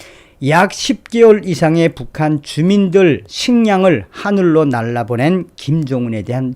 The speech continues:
저주가 시작되었다라고 해도 과언이 아니겠습니다. 자, 이 소식통은 동북 삼성의 소식통입니다. 정성산 티비,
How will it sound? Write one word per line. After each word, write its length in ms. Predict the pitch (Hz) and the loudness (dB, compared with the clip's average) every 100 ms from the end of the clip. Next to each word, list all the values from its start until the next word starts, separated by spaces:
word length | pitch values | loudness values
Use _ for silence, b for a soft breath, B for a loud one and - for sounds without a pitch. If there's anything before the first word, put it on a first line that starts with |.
| _ | _
저주가 720 | - 131 123 - 101 107 117 - B B B B | -6 -2 -2 -2 -10 -8 -8 -10 B B B B
시작되었다라고 920 | - 190 180 143 117 - 104 101 107 | -4 -2 -2 -2 -4 -4 -6 -6 -6
해도 160 | 107 | -8
과언이 340 | 95 117 113 107 | -8 -6 -6 -6
아니겠습니다. 640 | 101 98 - 98 85 - - b b b b b | -8 -10 -14 -18 -18 -20 -20 b b b b b
자, 360 | - 190 139 - | 2 4 2 0
이 180 | 226 262 | 0 2
소식통은 640 | 214 - 165 - 190 214 | 2 0 -2 0 2 2
동북 440 | - 139 151 175 - | 0 -2 0 0 -2
삼성의 680 | - 156 139 147 156 151 _ | -4 -2 0 2 2 0 _
소식통입니다. 840 | - 165 147 - 131 113 110 98 - B B B B | -12 -10 -10 -6 -4 -2 -4 -6 -10 B B B B
정성산 720 | - 214 226 233 214 196 127 - | 2 4 4 4 4 2 0 -4
티비, 540 | - 196 190 131 | -4 -2 0 -2